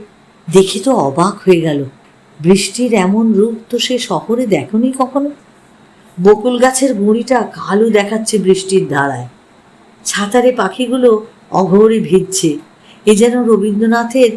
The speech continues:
সেই কবিতাটার কথা মনে এনে দেয়। এদের কোনো ব্যবস্থা নেই। এই সময় খেতে হয় গরম গরম চা। সে তো নতুন বউ, চা তৈরি করতে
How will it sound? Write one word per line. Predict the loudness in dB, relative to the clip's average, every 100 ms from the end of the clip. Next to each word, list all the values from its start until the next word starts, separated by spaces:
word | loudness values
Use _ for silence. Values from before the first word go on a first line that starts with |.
| -10 _ _
সেই | -2 0 2 2
কবিতাটার | 2 2 -4 -2 -2 -2
কথা | -2 -4 -2
মনে | -4 -2 -4
এনে | -6 -8
দেয়। | -8 -8 -10 _ _ _ _ _ _ 0
এদের | 2 4 0 0
কোনো | 0 2
ব্যবস্থা | 0 0 -2 -4 -8 -8
নেই। | -6 -12 -16 _ _ _ _ 2
এই | 2
সময় | 2 0 0 -2
খেতে | -2 0 0
হয় | 0 0 0 -4 -10 _ -6
গরম | -2 -2 -4 0
গরম | 0 0 -4
চা। | -4 -4 -4 -6 -12 _ -20 _ _ _ _ -14
সে | -10 -6
তো | -2
নতুন | 0 0 0 -4 0
বউ, | 2 2 0 -10 -16 _ _ _ -2
চা | 2 2 2
তৈরি | 0 0 -4
করতে | -2 -2 2 2 2